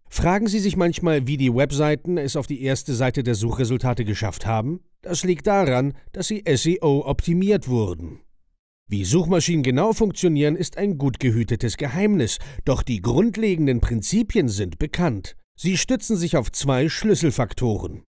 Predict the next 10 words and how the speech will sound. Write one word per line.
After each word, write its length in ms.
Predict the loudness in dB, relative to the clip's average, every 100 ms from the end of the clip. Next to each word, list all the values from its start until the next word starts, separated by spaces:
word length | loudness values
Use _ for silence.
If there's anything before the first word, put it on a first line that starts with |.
| _ _ _
Keywords 880 | -10 -2 2 4 4 4 0 -2 -14 -8
und 240 | -2 -2 0
Links. 580 | 0 0 -2 -6 -6 -10 _ _ _ _ _ _ -2
Konzentrieren 580 | 0 2 0 2 2 4
wir 120 | 2
uns 160 | 2 0
zuerst 380 | 0 2 2
auf 100 | 0
die 140 | -4 -10
Keywords. 800 | -4 -2 -2 -4 -6 -10 -14